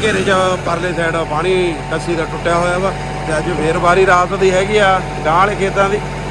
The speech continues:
ਤੇ ਬਾਕੀ ਦੇਖੋ ਕਿਵੇਂ ਚੱਲਦਾ ਕੰਮ। ਇੱਧਰੋਂ ਠੀਕ ਆ,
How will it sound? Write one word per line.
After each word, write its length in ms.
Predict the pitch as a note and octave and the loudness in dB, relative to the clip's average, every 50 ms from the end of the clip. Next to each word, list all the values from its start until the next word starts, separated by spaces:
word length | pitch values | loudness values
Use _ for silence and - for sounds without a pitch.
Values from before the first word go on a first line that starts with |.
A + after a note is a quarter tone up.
| - - - - - - - - C#3 | -8 -8 -8 -6 -6 -6 -6 -6 -4
ਤੇ 120 | C#3 C3+ C#3 C3+ C3+ C3+ C3+ C3+ C3+ C#3 C#3 - | -2 -2 0 0 0 0 0 0 0 0 0 2
ਬਾਕੀ 260 | C3 C#3 C#3 - E3+ | 2 2 2 2 0
ਦੇਖੋ 360 | - - D#3+ D#3 - F#3 F#3 F3 E3+ | 2 2 0 0 2 0 0 0 0
ਕਿਵੇਂ 200 | F3 E3+ F3 F3 | -2 -2 -2 0
ਚੱਲਦਾ 280 | E3+ E3 E3 - - | 0 0 2 2 2
ਕੰਮ। 280 | C3+ D#3 D#3+ E3+ F3+ F3+ | 2 2 0 0 2 0
ਇੱਧਰੋਂ 280 | F#3 F3 G#3 G#3+ A3+ A3+ | 2 4 4 4 4 4
ਠੀਕ 260 | G3+ G3 G3 F#3+ G#3 | 4 0 0 2 2
ਆ, 100 | G#3 | 2